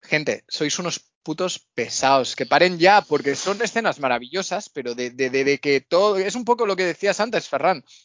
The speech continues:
no es que me joda que la gente le guste algo, es que van como monos sin cabeza a, a, a poner de moda cosas que son guays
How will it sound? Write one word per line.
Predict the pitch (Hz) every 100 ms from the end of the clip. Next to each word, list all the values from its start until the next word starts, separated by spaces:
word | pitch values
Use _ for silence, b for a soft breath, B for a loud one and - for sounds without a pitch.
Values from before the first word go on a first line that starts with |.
| _
no | 170 226
es | 226 233
que | -
me | 165 147
joda | - 165 160 147
que | 156
la | 139
gente | 127 143 139 139
le |
guste | 131 131 - 127
algo, | 113 107 - B B
es | 160 151
que | 156
van | 143 196 202
como | 156 139 135 135
monos | 165 202 226
sin | - 226
cabeza | 190 202 196 135 110
a, | 107 120 120 135 127
a, | 131 131
a |
poner | 131 139 156 190
de | 214
moda | 226 185 113
cosas | - 156 175 131
que | -
son | - 151
guays | 165 185 220